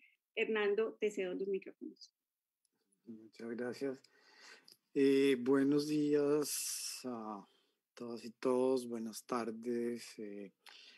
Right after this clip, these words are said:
Speaker 2: eh, voy a comenzar mi, eh,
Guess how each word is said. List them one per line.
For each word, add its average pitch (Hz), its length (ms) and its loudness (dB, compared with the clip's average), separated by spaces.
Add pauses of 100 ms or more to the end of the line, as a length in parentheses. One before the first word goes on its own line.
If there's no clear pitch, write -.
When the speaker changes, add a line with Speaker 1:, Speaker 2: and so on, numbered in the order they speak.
(540)
Speaker 2:
eh, 113 560 -4 (880)
voy 117 380 -4
a 143 80 2
comenzar 120 640 -2
mi, 135 460 0
eh, 117 360 -8